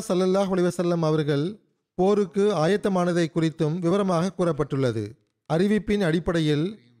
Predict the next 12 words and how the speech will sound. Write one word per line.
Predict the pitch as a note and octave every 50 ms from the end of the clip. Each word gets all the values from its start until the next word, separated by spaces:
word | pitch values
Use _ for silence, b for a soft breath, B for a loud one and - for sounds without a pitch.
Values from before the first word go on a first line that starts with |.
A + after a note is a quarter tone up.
| _ _ _
அபூ | D3+ D#3 D#3+ F#3+ A#3+ A#3 -
சுஃபியான் | A3 F3+ - F#3+ F3+ F3 F3 F3+ F#3 G3 G3 G#3
அவர்களின் | F3+ E3 E3 F#3 F#3+ E3 F#3 F3+ F3 E3
படை | - E3+ D#3 E3 F3 F#3+ F#3+
வந்தடைவதற்கு | D#3+ D#3 E3+ F#3+ G3 G3 F#3+ F3 E3 E3 D3+ C#3 - - E3 E3+ F3 F#3 G3 A3 - _ _ _ _ _ _ _
மூன்று | D#3 E3 G3+ A3+ A#3+ A3 A3 F#3+
நாட்களுக்கு | F3 F3 F3+ F3 - G3 F#3+ E3+ - F#3
முன்பே | D#3+ D#3+ D#3+ E3+ E3 E3 D#3 D#3 F3+ G#3 A3 - _ _ _ _ _ _
அகழ் | - D#3 E3+ F#3 A#3 A3 F#3
ஆயத்தமாகிவிட்டது | D3+ D#3 F3+ G#3+ G#3 - G3+ F#3+ F#3 F3+ D#3+ F3+ E3+ E3 D#3 - D#3+ D#3 G#3+
என்று | G#3+ F#3+ F3+ E3+ E3+ -
கூறப்பட்டுள்ளது. | F#3 F3 E3+ D3 D#3 C3+ - C#3 C#3 B2 A2 A2+ G#2+ B2 -